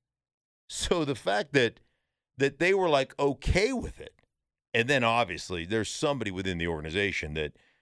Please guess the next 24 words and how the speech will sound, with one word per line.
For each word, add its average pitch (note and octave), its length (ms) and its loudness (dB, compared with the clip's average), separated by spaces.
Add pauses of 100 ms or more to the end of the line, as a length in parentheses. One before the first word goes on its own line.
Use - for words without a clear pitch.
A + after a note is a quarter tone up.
(320)
basically G2+ 460 -4
said, G2 400 0
"I'm G#2+ 160 0
tired A2+ 360 0
of, E2+ 120 -6 (160)
of F2+ 420 -2 (260)
Kyler G2 280 -2
Murray. G2+ 240 2
I F2 100 0
don't G#2 180 2
like A2 220 0
Kyler," F2 380 -2
for D3 100 2
whatever G#3+ 320 4
reason, C#3+ 380 -4 (400)
whether F#3+ 240 2
it's C3+ 100 -8
true F#3+ 240 0
or D3+ 80 2
not, D#3 240 2
perception D3 580 -2
or, A#2 320 0
or A#2 160 2
reality, A#2 640 0